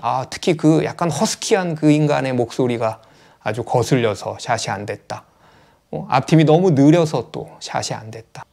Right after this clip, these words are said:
동반자가 시야에 들어와서 퍼팅이 안 됐다. 투혼하려고, 아, 너무 오래 기다려서 또 몸이 굳었다.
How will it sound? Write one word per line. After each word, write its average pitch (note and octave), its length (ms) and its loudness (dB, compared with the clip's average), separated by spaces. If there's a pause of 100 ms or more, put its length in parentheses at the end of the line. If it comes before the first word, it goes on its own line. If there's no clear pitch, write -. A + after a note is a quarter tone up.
(500)
동반자가 B2+ 720 2
시야에 D#3 440 2
들어와서 B2+ 680 0 (180)
퍼팅이 C3 400 -2
안 F#2+ 180 -6
됐다. - 400 -10 (480)
투혼하려고, F3 680 4
아, C#3+ 220 4
너무 C#3+ 340 4
오래 A#2 200 2
기다려서 G#2 480 -6
또 - 100 -12
몸이 A2+ 320 -6
굳었다. - 580 -14